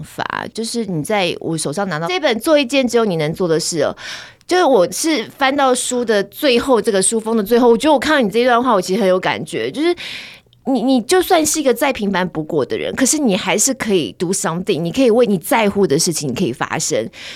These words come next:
所以你就是告诉大家说，你去观察一下你身边发生的问题，然后问一下我能够怎么开始做。我觉得这也是你刚开始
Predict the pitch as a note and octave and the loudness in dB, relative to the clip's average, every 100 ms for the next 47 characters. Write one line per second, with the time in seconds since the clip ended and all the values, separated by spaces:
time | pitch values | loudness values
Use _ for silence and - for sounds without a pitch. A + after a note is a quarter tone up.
0 | - - E4 G#3+ C#4+ C#4 D4+ C#4+ D4 C4 | -8 -2 0 2 2 2 0 0 2 2
1 | C4 B3 B3+ C4+ G3 C#4 - D4+ D4+ D4 | 2 2 2 2 0 -2 -2 0 0 -2
2 | F#3+ G#3 G#3 D#3 F#3+ F#3 F#3 F3+ F3+ F#3 | -4 -2 -2 0 0 0 0 0 -2 0
3 | F#3+ F#3 F3 F3+ A3 C#4 A3+ A3+ F#3 E3+ | -2 -2 -2 0 2 2 2 2 4 2
4 | D3+ F#3 A#3+ - - D#3 B2+ E3+ - D#3+ | 2 2 2 2 -2 -2 -2 -4 -2 -2
5 | D#3+ - - E3 B2 A3+ C#4 D#4 A#3 G3+ | -2 -4 -6 -2 2 2 2 2 2 2
6 | A#3+ F3+ C3+ F#3+ F#3 F#3 F#3 - | 0 -2 0 -2 0 -2 -2 -4